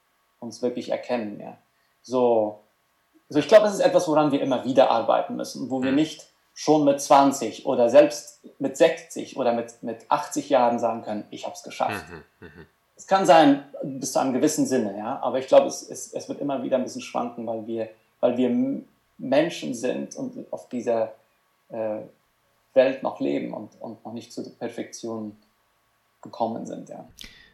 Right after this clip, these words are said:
Speaker 2: Das Interessante ist, dass du erwähnt hast, ist, äh, um, um dieses, diesen Ausgleich zu schaffen, ist, dass wir in Gemeinschaft mit Gott leben. Und, äh, abschließend jetzt vielleicht zu diesem Thema,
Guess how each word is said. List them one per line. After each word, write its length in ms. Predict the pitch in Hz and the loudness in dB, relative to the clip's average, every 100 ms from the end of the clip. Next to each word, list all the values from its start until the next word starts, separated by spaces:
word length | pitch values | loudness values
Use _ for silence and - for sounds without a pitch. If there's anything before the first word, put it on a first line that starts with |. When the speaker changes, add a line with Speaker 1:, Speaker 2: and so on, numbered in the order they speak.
| _ | _
Speaker 2:
Das 220 | 98 95 | -4 -2
Interessante 540 | 104 90 95 104 98 98 | -2 -2 -2 0 -2 -4
ist, 120 | - | -8
dass 140 | 101 | -8
du 320 | - 101 101 82 | -4 -2 -2 -2
erwähnt 420 | 92 95 101 107 | -2 2 2 2
hast, 260 | 107 - | -2 -2
ist, 360 | 110 - - - | -4 -6 -8 -4
äh, 340 | 98 95 90 87 | 0 2 0 -2
um, 200 | 98 92 | -4 -4
um 160 | 101 95 | -4 -2
dieses, 520 | 95 95 - - _ | -4 -4 -6 -8 _
diesen 340 | 107 98 90 | -10 -8 -6
Ausgleich 480 | 87 139 - 104 87 | 0 0 2 -2 -2
zu 140 | - 98 | -6 -4
schaffen, 360 | 101 95 107 | -2 -2 -4
ist, 340 | 92 - - - _ _ _ - | -8 -8 -12 -20 _ _ _ 0
dass 260 | 98 - | 0 2
wir 280 | 104 98 95 | 0 2 2
in 160 | 101 101 | 0 0
Gemeinschaft 560 | 101 113 127 120 - | 4 4 4 0 -4
mit 140 | 110 98 | -4 0
Gott 220 | 101 - | 0 0
leben. 300 | 90 85 85 | -2 -2 -4
Und, 520 | 85 90 90 87 - - _ _ _ _ - | -2 0 0 -2 -8 -20 _ _ _ _ -10
äh, 440 | 90 87 85 82 - - - - | -6 -4 -4 -6 -10 -16 -16 -2
abschließend 580 | 95 - 95 92 98 92 | -2 -2 -4 -6 -4 -4
jetzt 300 | 90 - - | -4 -6 -6
vielleicht 320 | 95 92 - | -4 -4 -4
zu 80 | 92 | -10
diesem 240 | 92 90 | -8 -6
Thema, 400 | 101 98 92 | -4 0 -2